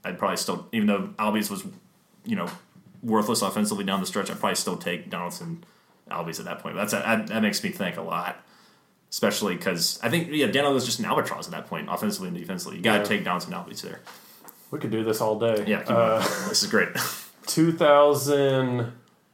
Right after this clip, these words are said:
Speaker 2: six, I'm not positive on my year. Let's say two thousand five for Call
Speaker 1: Mm.
Speaker 2: Giles
Speaker 1: Mm-hmm.
Speaker 2: versus two thousand, beginning of two thousand nineteen,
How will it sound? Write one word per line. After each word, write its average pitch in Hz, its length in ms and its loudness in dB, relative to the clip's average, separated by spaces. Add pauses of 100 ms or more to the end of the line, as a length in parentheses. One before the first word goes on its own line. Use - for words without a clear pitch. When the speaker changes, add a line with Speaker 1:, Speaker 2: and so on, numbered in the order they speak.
(640)
Speaker 2:
six, - 1400 -2 (380)
I'm 135 60 -6
not 120 160 -2
positive 113 320 2
on 107 60 2
my 107 120 0
year. 107 200 0
Let's 131 420 -6
say 320 100 0
two 196 160 0
thousand 147 260 4
five 117 640 2 (480)
for 123 240 -4
Call 120 640 2
Speaker 1:
Mm. 90 320 -2 (260)
Speaker 2:
Giles 104 800 2
Speaker 1:
Mm-hmm. 92 300 -2 (400)
Speaker 2:
versus 113 500 0
two 135 240 0
thousand, 120 720 4 (180)
beginning 143 440 4
of 107 100 0
two 131 160 0
thousand 107 340 4
nineteen, 107 840 0